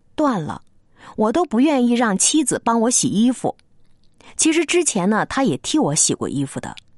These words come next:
不过那时候我就故意说我不想让她辛苦，用这个理由拒绝了她。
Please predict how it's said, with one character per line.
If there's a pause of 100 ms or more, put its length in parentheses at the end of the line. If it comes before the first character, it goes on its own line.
(680)
不
过 (460)
那
时
候 (380)
我
就
故
意
说 (460)
我
不
想
让
她
辛
苦， (500)
用
这
个
理
由 (360)
拒
绝
了
她。